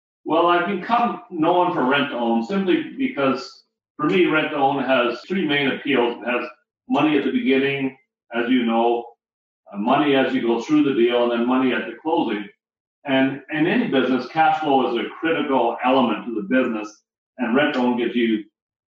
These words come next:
cash flow all the way through. It's also something that works in any market, whether it's an up market, down market, flat market, doesn't matter.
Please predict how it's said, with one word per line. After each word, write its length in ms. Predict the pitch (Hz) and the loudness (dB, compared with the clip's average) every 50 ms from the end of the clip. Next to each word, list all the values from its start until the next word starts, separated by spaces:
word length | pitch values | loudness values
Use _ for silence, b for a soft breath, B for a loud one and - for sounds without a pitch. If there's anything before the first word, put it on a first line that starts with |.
| _ - | _ -6
cash 300 | - 123 113 107 - - - | -2 0 0 0 0 -2 -4
flow 180 | 127 113 104 | -4 -2 0
all 140 | 107 110 110 | 2 2 2
the 160 | 104 98 98 | 0 -2 -2
way 160 | 95 95 - - | -2 -4 -6 -4
through. 360 | 131 127 110 101 85 - - _ _ _ _ _ _ _ _ _ _ | -2 0 0 0 -2 -4 -10 _ _ _ _ _ _ _ _ _ _
It's 240 | - - - - - | -6 -4 -4 -2 0
also 440 | - 220 - - - 185 165 156 156 | 2 2 2 2 2 2 2 0 0
something 460 | - 165 147 147 151 151 147 139 131 | 0 0 0 0 0 -2 0 2 2
that 240 | 127 123 123 123 - - - _ _ _ _ _ _ | 2 2 2 -2 -4 -8 -14 _ _ _ _ _ _
works 320 | - 117 - - - - 127 | -2 0 2 2 0 -2 -2
in 120 | 113 113 | 0 2
any 180 | 127 135 135 123 | 2 2 2 2
market, 420 | 120 127 127 127 - - 104 101 - | 2 2 2 2 0 -2 -6 -8 -8
whether 240 | - 117 110 110 110 | -6 -6 -6 -6 -6
it's 100 | 104 - | -8 -10
an 60 | 113 - - | -10 -6 -4
up 160 | - - - - - | -4 -4 -6 -6 -4
market, 320 | 123 123 123 127 139 135 - - | -2 -2 -2 -2 -4 -6 -6 -2
down 220 | - 127 131 127 127 | 0 2 2 4 4
market, 340 | 127 127 123 120 127 131 - - - | 4 2 2 0 -2 -4 -6 -4 -2
flat 240 | - - - - - | 0 0 2 0 0
market, 280 | - 127 127 - - | -2 -4 -4 -4 -2
doesn't 180 | 156 151 135 127 | -2 -2 -2 0
matter. 280 | 131 135 - - - | 0 0 0 0 -2